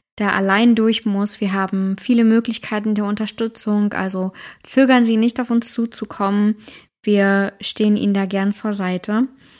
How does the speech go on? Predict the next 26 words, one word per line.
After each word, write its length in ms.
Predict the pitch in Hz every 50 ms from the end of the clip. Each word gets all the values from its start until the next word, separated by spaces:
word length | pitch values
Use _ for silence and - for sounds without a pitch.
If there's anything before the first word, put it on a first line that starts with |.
| _ - - _ _ _ _ _ _ -
Ja, 260 | 233 247 269 294 294
in 200 | 214 - 214 214
der 220 | 202 226 226 247 240
Folge 500 | - - 240 226 226 233 226 240 220 208
heute 360 | 233 220 220 214 220 220 214
konnte 260 | 220 - 233 240 262
ich 80 | 302 294
tatsächlich 560 | - - 233 - - 233 214 - 214 190 -
selbst 340 | - 214 233 277 285 - -
noch 80 | 226
viel 220 | - - - 220 202
lernen. 380 | 185 185 185 185 196 202 214 202
Ich 160 | - 208 -
bedanke 380 | - 214 214 208 220 233 233 233
mich 240 | 220 214 208 - -
also 200 | 202 208 202 208
nochmal 360 | 202 208 214 - 220 202 196
bei 180 | 185 190 196 190
dir, 240 | 185 - 202 196
dass 220 | 190 202 202 - -
du 80 | 220
da 240 | 214 208 208 202 208
gewesen 480 | 202 214 190 185 185 185 185 - 185 180
bist, 240 | 190 190 - - -
liebe 180 | 196 185 185
Elli. 380 | 180 180 175 180 185 202 214